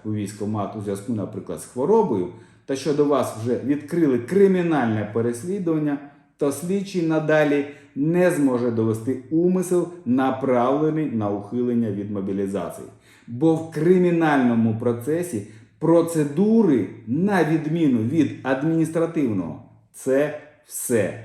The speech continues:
І тому порушення процедури направлення, наприклад, на В Л К або належного повідомлення про вручення повістки там, чи проходження В Л К означає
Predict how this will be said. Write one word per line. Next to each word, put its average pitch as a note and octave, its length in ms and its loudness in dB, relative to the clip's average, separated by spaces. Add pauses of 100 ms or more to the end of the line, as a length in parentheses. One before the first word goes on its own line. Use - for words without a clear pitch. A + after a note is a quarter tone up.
(300)
І C#3 80 -6
тому D#3 440 -2
порушення E3+ 680 2
процедури D3 680 0
направлення, A2 720 0
наприклад, G2 580 -10
на E3+ 240 -2
В D3 120 0
Л B2+ 260 0
К G#2 340 -8 (160)
або D3 420 0 (100)
належного D3+ 840 2
повідомлення A#2+ 800 0
про A#2+ 180 -2
вручення A2+ 480 -4 (360)
повістки C#3+ 540 0
там, G#2 360 -6
чи F#2+ 140 -6 (240)
проходження A2 580 -4
В G#2 100 -2
Л A2+ 200 2
К D3 280 -6
означає B2+ 840 0